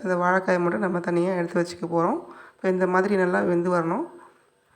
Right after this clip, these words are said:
ரொம்ப பிஞ்சு வாழைக்காயா இருந்துச்சுன்னா, உங்களுக்கு அஞ்சு நிமிஷம்லாம் ஆகாது, சீக்கிரமாவே வெந்துரும். அந்த மாதிரி இருக்கிற பிஞ்சு வாழைக்காய் தான் ரொம்ப டேஸ்ட் நல்லாயிருக்கும்.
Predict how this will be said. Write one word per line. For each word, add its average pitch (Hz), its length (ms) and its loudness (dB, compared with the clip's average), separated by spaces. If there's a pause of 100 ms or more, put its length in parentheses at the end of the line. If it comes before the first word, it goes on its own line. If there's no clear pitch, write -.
(260)
ரொம்ப 208 400 -2
பிஞ்சு 226 320 0
வாழைக்காயா 202 380 6
இருந்துச்சுன்னா, 190 520 -2
உங்களுக்கு 190 340 -2
அஞ்சு 190 160 0
நிமிஷம்லாம் 208 400 2
ஆகாது, 185 280 -4
சீக்கிரமாவே 196 540 -2
வெந்துரும். 185 460 2 (560)
அந்த 185 160 -2
மாதிரி 220 220 6
இருக்கிற 226 240 2
பிஞ்சு 202 240 0
வாழைக்காய் 190 280 4
தான் 202 120 2
ரொம்ப 202 180 2
டேஸ்ட் 202 320 2
நல்லாயிருக்கும். 185 520 2